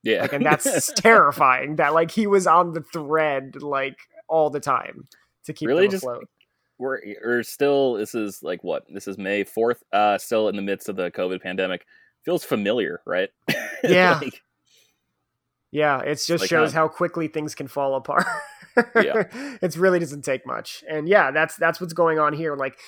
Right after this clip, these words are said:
Speaker 2: they didn't get a chance to vote on it. None of these rich sons of bitches could have been like, "Well, I got some influence." Like,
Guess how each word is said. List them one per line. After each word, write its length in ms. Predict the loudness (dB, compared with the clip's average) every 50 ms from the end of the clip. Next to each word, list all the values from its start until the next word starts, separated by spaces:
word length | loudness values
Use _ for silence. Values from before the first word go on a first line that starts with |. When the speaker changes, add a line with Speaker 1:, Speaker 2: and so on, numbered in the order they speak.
| -20 -20 -20 _ _ 0
Speaker 2:
they 100 | 0 0
didn't 220 | 2 0 -2 0
get 140 | 0 0 0
a 40 | -2
chance 340 | -4 -4 -2 -2 -2 -4 -6
to 100 | -10 -10
vote 300 | -4 -2 0 2 4 6
on 180 | 6 6 6 4
it. 180 | 2 0 -2 _ _ _ _ _ _ _
None 280 | -8 -2 2 4 4 4
of 100 | 4 2
these 220 | 0 -2 -4 -4
rich 280 | -4 -4 -4 -2 -2 -4
sons 240 | -4 -2 -4 -4
of 100 | -6 -4
bitches 400 | -4 -4 -4 -4 -4 -6 -6 -6 -4
could 100 | -4 -6
have 100 | -4 -4
been 160 | -6 -2 0
like, 220 | 0 0 0 -2
"Well, 140 | -4 -4 0 0
I 160 | 0 0 2
got 220 | 2 2 2 0
some 180 | -2 -6 -6 -6
influence." 560 | -8 -8 -10 -12 -12 -10 -10 -10 -10 -8 -6
Like, 140 | -6 -6